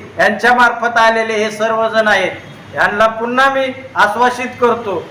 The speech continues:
ह्या मागण्या माझ्या पूर्ण नाहीच झाल्या तर मी पुन्हा सहयोग सोसायटी समोर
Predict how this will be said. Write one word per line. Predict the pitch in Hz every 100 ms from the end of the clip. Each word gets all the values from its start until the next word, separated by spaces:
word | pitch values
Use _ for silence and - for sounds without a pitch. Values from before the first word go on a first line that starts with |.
| - -
ह्या | 208 233
मागण्या | 226 220 226
माझ्या | 226 220 220
पूर्ण | 220 220 220 214
नाहीच | 208 233 247
झाल्या | 240 208 185 - - - -
तर | 208
मी | 226
पुन्हा | 226 220 254 262 220 - - - - -
सहयोग | 220 233 262
सोसायटी | - 240 226 233 233 226
समोर | - 247 254 214